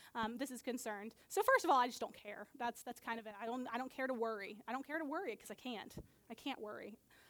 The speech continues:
Um, but second of all, there are, um,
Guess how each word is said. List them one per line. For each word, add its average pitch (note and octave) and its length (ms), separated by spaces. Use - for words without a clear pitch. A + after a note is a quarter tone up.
Um, A3+ 480
but C4 180
second F#4 280
of A#3 120
all, A3 260
there A#3+ 240
are, A#3+ 360
um, A3 420